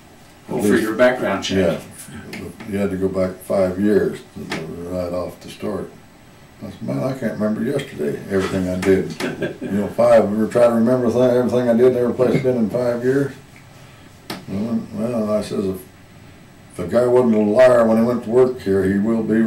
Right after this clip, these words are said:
Speaker 2: after he leaves here." <laughs> Trying to figure out where you've been.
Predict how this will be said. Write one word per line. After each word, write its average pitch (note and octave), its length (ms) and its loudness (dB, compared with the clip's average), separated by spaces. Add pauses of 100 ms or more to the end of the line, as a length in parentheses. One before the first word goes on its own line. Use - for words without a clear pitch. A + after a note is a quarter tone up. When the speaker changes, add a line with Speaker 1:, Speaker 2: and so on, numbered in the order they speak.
Speaker 2:
after A2 240 2
he G#2+ 40 0
leaves A#2+ 300 2
here." - 300 -10 (520)
<laughs> - 280 -6 (2000)
Trying F#2+ 220 -4
to - 60 -10
figure F#2+ 280 -2
out F#2 140 -4
where G2 160 0
you've F#2+ 160 -6
been. G2+ 300 -4